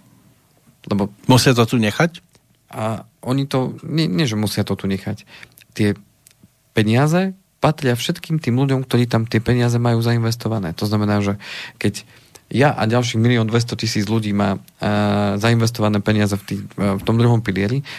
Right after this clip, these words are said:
Speaker 1: tak ja plus tých milión dvesto tisíc sme vlastníkmi tých fondov.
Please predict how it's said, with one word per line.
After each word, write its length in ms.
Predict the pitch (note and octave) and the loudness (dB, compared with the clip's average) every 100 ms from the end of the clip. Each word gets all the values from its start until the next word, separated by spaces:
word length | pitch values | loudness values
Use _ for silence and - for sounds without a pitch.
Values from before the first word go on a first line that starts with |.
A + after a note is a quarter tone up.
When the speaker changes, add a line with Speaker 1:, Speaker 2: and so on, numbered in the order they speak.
| - | -4
Speaker 1:
tak 160 | G2 | -2
ja 300 | G#2+ D3 - - - | 2 2 0 -10 -2
plus 240 | C3 B2 | 0 0
tých 160 | G#2+ G#2+ | -2 -2
milión 260 | A#2+ A#2 | 2 2
dvesto 260 | A2 A#2 - | 2 0 -2
tisíc 400 | - G#2 B2 A#2+ | -6 -4 -6 -6
sme 220 | - G#2+ | -6 -2
vlastníkmi 520 | G#2 A2+ A#2 A2 A2 G#2 | 2 2 0 -4 -4 -4
tých 160 | G2+ | -4
fondov. 480 | - G#2 F#2+ F2+ A2 | -2 -2 -2 -6 -10